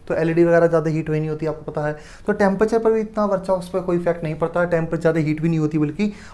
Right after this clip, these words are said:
और अगर heat भी temperature का इतना इफेक्ट उस पर नहीं पड़ेगा, उसकी working पर कोई भी प्रभाव उसकी नहीं पड़ेगा, ठीक है। और इसकी तापमान जो range होती है लगभग आपकी जो होती है, तापमान की जो range होती है दोस्तों, वो आपकी होती है ज़ीरो से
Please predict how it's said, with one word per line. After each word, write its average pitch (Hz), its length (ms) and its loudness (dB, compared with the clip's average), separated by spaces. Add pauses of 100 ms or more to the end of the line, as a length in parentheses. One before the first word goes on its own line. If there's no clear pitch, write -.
और 170 80 0
अगर 185 160 2
heat 175 260 -2
भी 208 80 0
temperature 185 400 0
का 175 80 -2
इतना 175 160 -4
इफेक्ट 156 260 -4
उस 151 100 -10
पर 175 100 -4
नहीं 139 140 -4
पड़ेगा, 135 220 -2
उसकी 135 180 -8
working 139 340 -6
पर 151 180 -6
कोई 147 200 -8
भी 139 120 -8
प्रभाव 135 320 -4
उसकी 214 380 -6 (300)
नहीं 190 240 6
पड़ेगा, 123 440 0 (500)
ठीक 220 120 0
है। 185 100 4 (280)
और 196 120 6
इसकी 202 180 -2
तापमान 208 380 4
जो 220 100 4
range 202 200 6
होती 185 200 4
है 180 60 2
लगभग 170 260 0
आपकी 165 280 -2
जो 180 120 0
होती 151 320 -6
है, 175 240 -2
तापमान 170 340 2
की 196 80 -8
जो 202 100 4
range 185 260 6
होती 156 260 2
है 147 140 2
दोस्तों, 147 340 0
वो 160 200 0
आपकी 170 260 -2
होती 143 240 0
है 151 100 0
ज़ीरो 147 280 -2
से 185 260 0